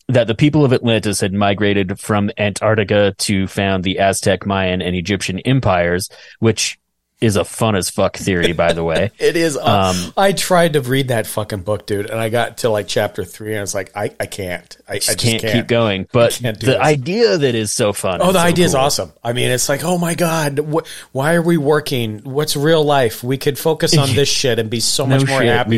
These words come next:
Speaker 1: could
Speaker 2: you
Speaker 1: just
Speaker 2: know?
Speaker 1: say things
Speaker 2: Oh my
Speaker 1: with
Speaker 2: God.
Speaker 1: confidence.
Speaker 2: <laughs> That's all it is. It's confidence. Fuck.
Speaker 1: We're mediocre white men. We should be, we should have that confidence. What the
Speaker 2: <laughs> Right.
Speaker 1: fuck?
Speaker 2: Exactly. Oh my
Speaker 1: Uh,
Speaker 2: God.
Speaker 1: anyway, um,
Speaker 2: Uh,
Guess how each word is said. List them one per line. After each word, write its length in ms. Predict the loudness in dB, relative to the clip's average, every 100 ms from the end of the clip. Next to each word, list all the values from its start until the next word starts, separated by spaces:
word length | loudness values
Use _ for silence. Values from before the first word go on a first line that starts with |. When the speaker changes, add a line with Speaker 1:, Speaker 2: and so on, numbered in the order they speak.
| 0
Speaker 1:
could 60 | 0
Speaker 2:
you 80 | 0
Speaker 1:
just 100 | -2
Speaker 2:
know? 60 | -4
Speaker 1:
say 400 | -2 0 0 0
things 420 | -4 -4 -6 -4
Speaker 2:
Oh 380 | 0 0 -2 -6
my 100 | -2
Speaker 1:
with 140 | 0 0
Speaker 2:
God. 180 | -4
Speaker 1:
confidence. 800 | -2 -2 0 -2 -2 -6 -6 -6 -6
Speaker 2:
<laughs> 260 | -4 -4 -2
That's 320 | 0 2 2
all 160 | 2 4
it 80 |
is. 220 | 4 4 2
It's 120 | -2
confidence. 580 | -2 -4 -4 -8 -10 -12
Fuck. 260 | _ 2
Speaker 1:
We're 100 | 4
mediocre 480 | 4 4 4 4 4
white 220 | 4 4
men. 180 | 2 2
We 100 | 0
should 220 | -2 -2
be, 140 | -4 0
we 140 | 0
should 160 | 2 2
have 180 | 2 2
that 200 | 0 0
confidence. 440 | -4 -2 -4 -4
What 100 | -6
the 60 | 0
Speaker 2:
<laughs> 80 |
Right. 240 | 2 0 -4
Speaker 1:
fuck? 160 | -18 -16
Speaker 2:
Exactly. 560 | -12 -4 -4 -4 -10 -14 -18 -20 -20 -20 -20 _
Oh 260 | -2 0 0
my 180 | 0 -4
Speaker 1:
Uh, 40 |
Speaker 2:
God. 380 | -2 -2 0 2
Speaker 1:
anyway, 400 | 2 4 2 0 -2 0
um, 80 | 2 2 0
Speaker 2:
Uh, 160 | -4